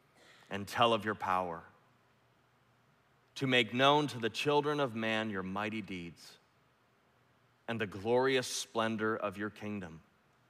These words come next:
because your kingdom is an everlasting kingdom, and your dominion endures throughout all generations.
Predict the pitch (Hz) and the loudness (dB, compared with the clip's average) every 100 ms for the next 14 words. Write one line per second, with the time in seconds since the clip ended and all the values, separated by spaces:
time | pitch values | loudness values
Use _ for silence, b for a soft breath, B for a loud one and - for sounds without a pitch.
0 | _ _ _ _ _ _ - 107 104 127 | _ _ _ _ _ _ -10 -8 2 2
1 | 147 147 151 143 117 107 107 - b b | 2 2 2 2 0 0 -8 -16 b b
2 | b _ 113 107 117 113 104 120 117 - | b _ -8 2 2 4 6 4 4 -6
3 | 90 85 90 80 80 - _ _ _ _ | -10 -12 -14 -16 -16 -20 _ _ _ _
4 | _ _ _ _ _ _ _ 101 98 113 | _ _ _ _ _ _ _ -8 -4 0
5 | 135 147 110 95 101 117 127 123 131 104 | 2 0 -2 -6 -6 -4 -4 -4 -6 -8
6 | 95 110 117 98 92 - 104 92 101 - | -8 -4 -2 -2 -6 -8 -2 -2 -2 0
7 | 107 110 110 107 101 101 90 90 - 92 | 2 2 0 -4 -6 -6 -8 -10 -14 -16
8 | 87 | -20